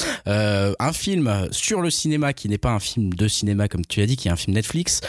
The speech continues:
Est-ce que ça a, euh, suscité l'attention, l'adhésion de nos, de nos, de mes chers, euh, collègues ?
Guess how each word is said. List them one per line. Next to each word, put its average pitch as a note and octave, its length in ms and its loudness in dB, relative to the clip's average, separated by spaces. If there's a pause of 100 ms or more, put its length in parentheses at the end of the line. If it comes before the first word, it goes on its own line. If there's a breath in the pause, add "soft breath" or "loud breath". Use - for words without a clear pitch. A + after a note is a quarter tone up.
(280 loud breath)
Est-ce F#3+ 320 0
que D#3+ 160 0
ça B2+ 400 0
a, - 140 -4
euh, G#2 60 0
suscité D#3+ 520 -2
l'attention, C3 800 0
l'adhésion B2 800 0
de G#2 160 0
nos, G2+ 300 2
de G2+ 140 0
nos, G2 340 2
de G2 100 0
mes G#2+ 120 2
chers, A#2 260 0
euh, F#2+ 100 2
collègues ? B2+ 400 0